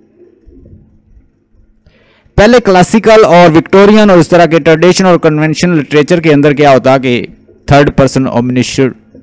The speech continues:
omniscient होता, ठीक है, Narrator जो है वो third person, first person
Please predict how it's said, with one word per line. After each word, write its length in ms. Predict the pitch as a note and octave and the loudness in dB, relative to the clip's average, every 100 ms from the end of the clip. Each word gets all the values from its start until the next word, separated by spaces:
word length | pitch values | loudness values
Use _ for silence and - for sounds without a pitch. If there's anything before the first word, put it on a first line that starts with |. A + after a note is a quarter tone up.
| - A#2+ | -10 -6
omniscient 520 | B2 C3 - C#3 A#2+ | -2 -2 -2 -2 -2
होता, 500 | A2+ - A2+ A2 - _ _ - | -4 -2 -2 -4 -10 _ _ -10
ठीक 200 | D#3 D#3+ | -8 -6
है, 140 | C#3 - _ _ _ _ - | -8 -10 _ _ _ _ -6
Narrator 460 | G#2+ B2 C#3+ - D#3 | -2 0 0 0 2
जो 160 | C#3 | 4
है 80 | C3 | 4
वो 100 | B2+ | 2
third 260 | - D3 C#3+ | 2 2 2
person, 420 | C3+ B2+ C3 B2 | 0 0 0 0
first 300 | C#3 D3 - | 0 -2 -2
person 520 | - B2+ C3+ C3 B2+ | -4 -2 -2 -2 -2